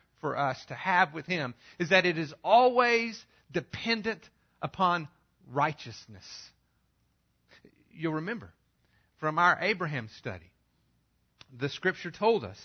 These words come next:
how Abraham had faith in God, and it was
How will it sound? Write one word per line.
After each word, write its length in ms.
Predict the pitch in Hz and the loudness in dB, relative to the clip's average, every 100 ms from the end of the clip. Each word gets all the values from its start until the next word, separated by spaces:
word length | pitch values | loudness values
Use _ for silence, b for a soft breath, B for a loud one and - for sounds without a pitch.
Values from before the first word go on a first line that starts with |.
| - | -2
how 220 | 147 147 b b 175 | 0 0 b b 2
Abraham 600 | 208 196 202 196 180 151 | 2 4 0 0 0 0
had 220 | 165 143 _ | -4 -4 _
faith 320 | 185 214 196 | 0 2 -2
in 120 | 180 | -8
God, 320 | 147 175 160 147 | 4 8 8 6
and 140 | 151 | -2
it 120 | 160 | -8
was 220 | 160 151 | -8 -8